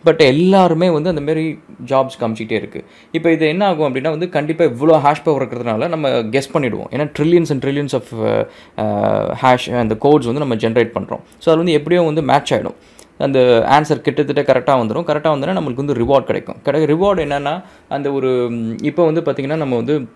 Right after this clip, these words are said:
அ, நைஸ் ஹாஷ்ல வந்து பிட்காயின்ஸை earn பண்றோம். ஒரு bitcoin, two bitcoin, அந்த மாதிரி வந்து நம்ம ஜென்ரலா வந்து ஒரு earnings இருக்கும்.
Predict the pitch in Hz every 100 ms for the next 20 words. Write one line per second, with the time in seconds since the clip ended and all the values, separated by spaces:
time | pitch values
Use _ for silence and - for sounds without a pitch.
0 | _ _ _ _ _ _ - 139 123 113
1 | 110 139 147 143 - 113 147 120 127 -
2 | 143 120 110 104 - 98 - - - -
3 | - 135 131 123 - 120 117 131 117 113
4 | 120 117 139 151 143 139 117 107 101 95
5 | - - 123 131 139 127 151 120 113 110
6 | 107 107 - - 120 135 127 - - -